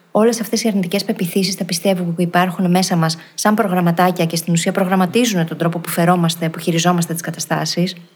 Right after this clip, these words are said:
Και το να προσπαθούμε να αποφύγουμε καταστάσεις οι οποίες μας κάνουνε καλό.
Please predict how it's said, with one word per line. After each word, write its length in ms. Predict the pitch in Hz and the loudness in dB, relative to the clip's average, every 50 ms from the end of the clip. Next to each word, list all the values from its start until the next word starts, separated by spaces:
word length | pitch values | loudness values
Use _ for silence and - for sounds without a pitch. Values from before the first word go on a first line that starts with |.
| _ _ _ _ _ _ - | _ _ _ _ _ _ -2
Και 200 | - 247 294 311 - | -2 0 0 0 -2
το 100 | - 277 | -2 0
να 140 | 240 233 233 | 2 2 0
προσπαθούμε 520 | 233 - 220 - - 214 190 - 262 294 | 0 -2 -4 -4 -4 -4 0 0 0 2
να 120 | 294 277 | 2 0
αποφύγουμε 800 | 254 240 - 208 - - - 285 294 - - 170 160 175 220 254 - - - _ _ _ _ _ | 0 0 0 -4 -6 -2 -2 -2 -2 0 0 0 2 2 0 -2 -4 -12 -20 _ _ _ _ _
καταστάσεις 460 | - - 190 196 185 170 254 254 - - | -6 -4 -2 -2 2 2 2 0 2 0
οι 60 | 240 | 0
οποίες 200 | 233 240 254 240 | 0 0 0 0
μας 160 | 247 233 - | 0 0 0
κάνουνε 240 | - 240 247 254 254 | 0 0 0 0 2
καλό. 440 | 254 233 233 240 185 135 - - | 2 2 2 2 2 0 -2 -10